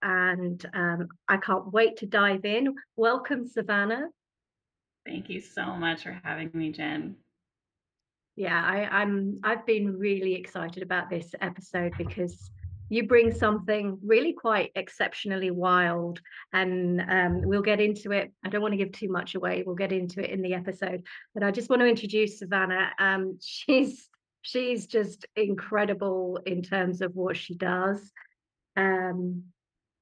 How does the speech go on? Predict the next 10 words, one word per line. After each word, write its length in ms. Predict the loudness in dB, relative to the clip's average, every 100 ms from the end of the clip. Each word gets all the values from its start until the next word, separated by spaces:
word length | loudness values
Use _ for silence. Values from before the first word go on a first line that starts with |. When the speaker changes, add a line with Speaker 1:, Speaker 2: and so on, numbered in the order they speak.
| 4
Speaker 1:
and 400 | 4 6 2 0
I 140 | -4
think, 340 | 2 2 2 -2 -12 -20 _ _ _ _
you 100 | -2
know, 120 | 2
you're, 600 | 2 0 0 2 2 0 0
you're 160 | 0
gonna 260 | 0 0 0
really 380 | 0 0 0 -2
enjoy 480 | -2 -2 0 -2